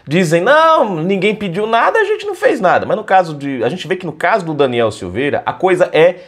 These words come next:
pessoal. É pessoal. Mas vamos lá. Antes de começarmos esse vídeo, a gente vai aqui pra os comentários, ver o primeiro comentário do vídeo aqui, né?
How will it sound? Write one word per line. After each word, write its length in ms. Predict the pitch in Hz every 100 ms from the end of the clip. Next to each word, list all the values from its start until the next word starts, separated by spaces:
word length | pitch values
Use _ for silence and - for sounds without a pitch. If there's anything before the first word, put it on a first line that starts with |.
| - _ _ -
pessoal. 680 | 220 254 254 - - - - _ _ _ -
É 100 | 143
pessoal. 500 | 147 156 156 123 -
Mas 100 | -
vamos 160 | 139 220
lá. 320 | 202 104 - - - - -
Antes 240 | 175 208
de 80 | 180
começarmos 580 | 180 175 151 135 135 117
esse 180 | 135 165
vídeo, 320 | 185 220 160
a 60 |
gente 320 | 131 147 170 160
vai 260 | 120 135
aqui 280 | 139 139 160
pra 560 | 156 156 160 180 190 - _ _ _ _ _ _ _ _ _ _ _ _ _ _ _ _ _ _ - _ _ -
os 140 | -
comentários, 840 | - 214 208 175 202 208 202 123
ver 120 | 120
o 40 | 185
primeiro 240 | 180 185
comentário 480 | 180 175 160 160 156
do 200 | 127 147
vídeo 480 | 107 117 131 95 101
aqui, 340 | 92 - 76
né? 300 | 92 135 180